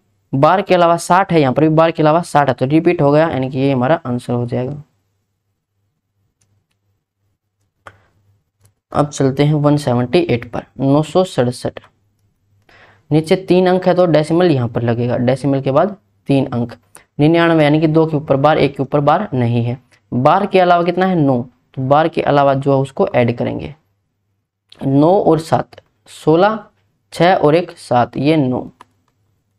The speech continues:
बार है दो संख्याओं पर, बार के अलावा नौ है, बार के अलावा यहाँ पर भी नौ, तो रिपीट हो गया, ये हमारा आंसर होगा।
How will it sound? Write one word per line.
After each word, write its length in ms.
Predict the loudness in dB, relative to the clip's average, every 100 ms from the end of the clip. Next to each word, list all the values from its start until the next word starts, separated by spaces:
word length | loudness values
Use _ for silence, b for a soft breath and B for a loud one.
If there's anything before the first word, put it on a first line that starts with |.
| _ _
बार 300 | 0 2 2
है 120 | 2
दो 160 | 2 0
संख्याओं 380 | 0 -2 -2 -4
पर, 220 | -4 -8 -8
बार 300 | 0 2 2
के 120 | 2
अलावा 200 | 2 2
नौ 240 | 2 2 2
है, 300 | 2 0 -2
बार 180 | 0 0
के 100 | 2
अलावा 200 | 2 2
यहाँ 120 | 2
पर 100 | 0
भी 140 | 0 2
नौ, 220 | 2 0
तो 100 | -2
रिपीट 340 | 0 0 0 2
हो 100 | 2
गया, 260 | 2 0 -8 _ _ _
ये 180 | -4 -2
हमारा 280 | -2 -2 -2
आंसर 340 | -4 -6 -6 -6
होगा। 380 | -4 -4 -8